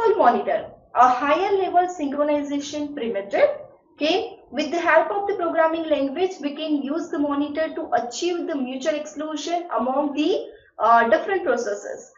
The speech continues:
Uh, what is the monitor? How we can define it? A monitor is a collection of procedures.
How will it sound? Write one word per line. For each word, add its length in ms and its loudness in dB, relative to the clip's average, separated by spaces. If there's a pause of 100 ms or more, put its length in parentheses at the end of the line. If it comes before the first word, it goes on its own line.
(300)
Uh, 300 6
what 180 4
is 160 2
the 80 2
monitor? 400 6
How 180 2
we 80 -2
can 180 0
define 440 -2
it? 280 -12 (300)
A 40 0
monitor 520 0
is 160 0
a 80 -2
collection 580 0
of 220 -2
procedures. 720 0